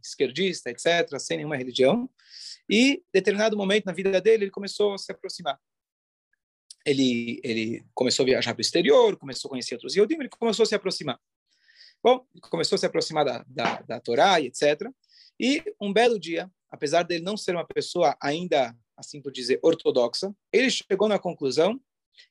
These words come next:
que ele tinha que fechar a loja dele no Shabat. Essa ia ser um primeiro grande passo dele. Só que ele tinha alguns problemas. A loja dele era o tamanho de um quarteirão nos Estados Unidos.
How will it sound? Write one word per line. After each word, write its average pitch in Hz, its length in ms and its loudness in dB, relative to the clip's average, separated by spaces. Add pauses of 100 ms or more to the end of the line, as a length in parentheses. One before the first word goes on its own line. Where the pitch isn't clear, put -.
que 170 200 0
ele 208 180 4
tinha 180 400 -10
que 160 100 -16
fechar 147 280 -2
a 143 40 4
loja 135 240 0
dele 127 400 0 (480)
no 135 240 -2
Shabat. - 420 -6 (880)
Essa 214 220 0
ia 190 100 4
ser 190 260 4
um 175 220 -8 (240)
primeiro 196 380 4
grande 180 320 0
passo 143 340 -2
dele. 123 240 -12 (880)
Só 233 300 2
que 196 280 2 (400)
ele 190 200 -4
tinha 214 200 -8
alguns 196 240 -6
problemas. 131 720 -4 (480)
A 143 100 2
loja 185 340 4
dele 190 240 4
era 165 100 2
o 160 40 -14
tamanho 165 260 -6
de 151 80 -8
um 156 140 -8
quarteirão 147 480 0 (1400)
nos 160 260 -2
Estados 139 320 0
Unidos. - 420 -8